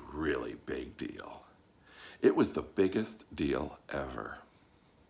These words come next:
At the end of the account in Luke, of the account of Jesus riding in, the, the religious leaders say to Jesus,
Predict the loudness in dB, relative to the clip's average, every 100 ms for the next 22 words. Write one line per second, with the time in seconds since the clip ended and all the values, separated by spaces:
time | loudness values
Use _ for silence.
0 | -20 -20 -20 -16 -16 -16 -18 -20 -10 0
1 | 6 10 12 12 10 6 8 10 12 8
2 | 2 6 8 8 6 4 6 8 8 6
3 | 4 6 6 4 2 4 12 12 12 8
4 | -2 2 4 4 0 -2 4 6 8 6
5 | 6 4 6 4 6 8 8 6 6 4
6 | 6 4 2 -4 -12 -14 2 6 6 4
7 | 0 -16 _ -20 -20 _ _ _ 8 12
8 | 12 10 4 8 8 10 8 6 0 2
9 | 8 8 8 6 8 8 4